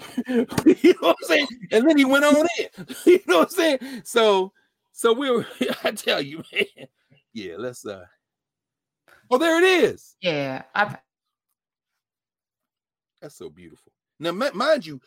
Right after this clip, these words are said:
Speaker 1: they got a lot of correspondence. If y'all go to C R E D O, the University of Massachusetts Credo,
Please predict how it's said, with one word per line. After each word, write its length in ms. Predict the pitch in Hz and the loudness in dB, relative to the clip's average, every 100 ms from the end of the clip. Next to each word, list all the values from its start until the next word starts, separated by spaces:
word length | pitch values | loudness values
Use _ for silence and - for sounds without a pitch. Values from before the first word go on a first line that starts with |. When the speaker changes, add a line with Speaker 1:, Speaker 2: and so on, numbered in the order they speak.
| _ _ - | _ _ -2
Speaker 1:
they 160 | 247 | -2
got 200 | 220 160 | 0 -4
a 40 | 131 | -4
lot 280 | 160 180 | -2 -2
of 200 | 170 143 - | -4 -10 -12
correspondence. 600 | 180 160 175 170 160 - | -12 -12 -12 -12 -12 -16
If 120 | 123 | -8
y'all 180 | 196 196 | -6 -6
go 200 | 175 165 | -8 -10
to 200 | - 123 | -12 -18
C 300 | - 220 214 | -18 -18 -14
R 200 | 170 165 - | -10 -10 -10
E 180 | 165 139 | -18 -20
D 280 | 127 151 123 | -20 -20 -12
O, 280 | 143 156 170 113 | -10 -12 _ -16
the 80 | |
University 360 | 131 202 202 - | -10 -6 -8 -8
of 60 | 170 | -16
Massachusetts 400 | 151 196 151 - | -16 -20 -20 -20
Credo, 480 | - 196 185 180 | -18 -12 -10 -12